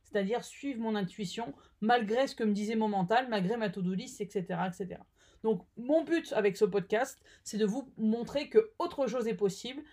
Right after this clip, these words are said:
et que de suivre votre intuition peut vous amener des tonnes de choses, à la fois au niveau de votre business, qu'au niveau de vous, euh, en tant que personne, comme au niveau de votre quotidien.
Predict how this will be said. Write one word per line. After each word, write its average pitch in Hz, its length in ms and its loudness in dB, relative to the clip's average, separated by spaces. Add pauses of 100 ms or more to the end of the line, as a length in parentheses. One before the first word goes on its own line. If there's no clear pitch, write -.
(120)
et 214 120 0
que 233 80 -4
de 202 140 2
suivre 339 460 2
votre 240 260 0
intuition 226 520 -2 (340)
peut 220 120 0
vous 262 220 0
amener 254 240 4
des 233 180 -2
tonnes 339 340 2
de 285 140 0
choses, 269 260 -2
à 220 60 2
la 196 100 4
fois 226 160 6
au 220 40 10
niveau 208 360 2
de 185 100 0
votre 170 220 0
business, 269 540 -2 (220)
qu'au 220 120 0
niveau 214 240 2
de 180 120 2
vous, 175 500 2 (300)
euh, 190 180 4
en 185 100 4
tant 202 140 0
que 175 140 0
personne, 214 520 2 (320)
comme 294 220 4
au 262 60 0
niveau 226 220 0
de 254 80 -6
votre 208 280 2
quotidien. 185 680 -8